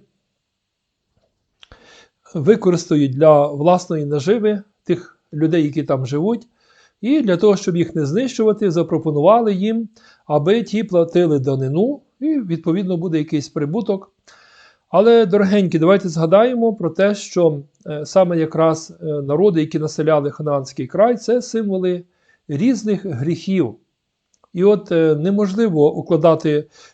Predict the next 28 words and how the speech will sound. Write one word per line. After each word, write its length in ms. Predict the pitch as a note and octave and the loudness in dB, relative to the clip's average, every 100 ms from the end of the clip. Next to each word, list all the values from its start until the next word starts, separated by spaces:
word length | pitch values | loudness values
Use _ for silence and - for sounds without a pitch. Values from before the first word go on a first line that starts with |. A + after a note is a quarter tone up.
| _ | _
ніякі 420 | D#3 F#3+ F3 F3 | 0 2 2 0
союзи 640 | - G3 F#3+ G#3 - A#2+ A#2+ _ _ - | -4 -2 2 2 0 -6 -10 _ _ -6
із 240 | E3 - | -6 -4
усім 360 | F#3+ E3 - D3+ | -6 -4 -4 -4
гріховним, 760 | A#2 D3 - A#3 B3 A#3 A3+ A3+ - - _ _ | -4 -4 2 2 2 -2 -4 -8 -20 -20 _ _
тому 300 | E3+ E3 F3+ | -2 0 0
що 500 | E3+ - E3 D3+ C#3+ - _ _ | -4 0 4 4 0 -12 _ _
рано 320 | D3 G3+ A#3+ | 4 4 4
чи 180 | - G3+ | -2 -4
пізно 640 | - G#3 E3+ F3+ F3 F3 - | -2 -2 0 2 2 0 -6
цей 200 | - E3 | -2 0
гріх 260 | A#2+ G3+ - | 0 -2 -2
тебе 320 | D3+ B2+ D3+ | -4 -2 -2
полонить. 640 | D3+ D3 C#3+ C#3 G#2+ - _ _ _ _ _ _ _ | -2 -2 -2 -4 -8 -14 _ _ _ _ _ _ _
А 120 | - C#3 | -4 -2
будь-який 380 | G#3+ A3+ G#3 | 0 -2 -2
гріх, 280 | D#3+ G3+ C#4+ | 0 2 0
спочатку 560 | - F3+ G3+ G3+ G3+ F3 | -2 0 4 4 2 0
він 280 | G#3+ B3 G3+ - | 0 -2 -6 -8
здається 680 | D#3 C#3 F3 G3 F#3+ F3 D#3+ | -6 -2 2 2 2 0 0
не 160 | D#3+ E3+ | 0 -2
таким 340 | F3+ A#3 G3+ | -2 -2 0
же 120 | D#3+ | 0
і 120 | F3 | -2
страшним, 640 | - - D3+ - G3+ B3+ A#3 - _ _ _ _ | -4 -4 -6 -6 -6 -6 -8 -16 _ _ _ _
привабливим, 800 | D#3+ D3+ E3 A#3 G3+ G#3+ G3+ G3 | 0 2 4 4 2 0 0 0
інколи 640 | G3+ A3+ G#3 E3 D#3+ C#3+ - | -2 -4 0 2 2 0 -4
солодким, 840 | - D3 E3 A3+ A3 G#3 G3+ G3 | -4 -2 2 0 0 -2 -2 -6